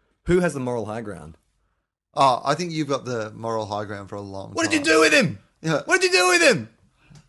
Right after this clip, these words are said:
Speaker 1: Slut!
Speaker 2: I wanna watch the test match cricket. <laughs>
Speaker 1: What?
Speaker 2: Well, I'd just be using it as bargaining tool.
Speaker 1: Oh, right.
Speaker 2: <laughs> I'd be like, "I'm gonna go in the other room and watch five days of the test match cricket." And she'd be like, "Well, we have things to do." And I'd say, "Remember that time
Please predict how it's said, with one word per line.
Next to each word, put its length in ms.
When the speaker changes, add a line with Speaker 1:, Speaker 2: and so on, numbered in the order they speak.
Speaker 1:
Slut! 400
Speaker 2:
I 40
wanna 200
watch 180
the 100
test 240
match 240
cricket. 340
<laughs> 80
Speaker 1:
What? 260
Speaker 2:
Well, 280
I'd 100
just 140
be 60
using 280
it 40
as 100
bargaining 460
tool. 180
Speaker 1:
Oh, 60
right. 400
Speaker 2:
<laughs> 40
I'd 540
be 120
like, 280
"I'm 100
gonna 140
go 160
in 80
the 60
other 180
room 180
and 120
watch 160
five 240
days 160
of 60
the 140
test 140
match 220
cricket." 280
And 80
she'd 140
be 80
like, 160
"Well, 160
we 80
have 140
things 220
to 60
do." 120
And 80
I'd 120
say, 120
"Remember 400
that 80
time 400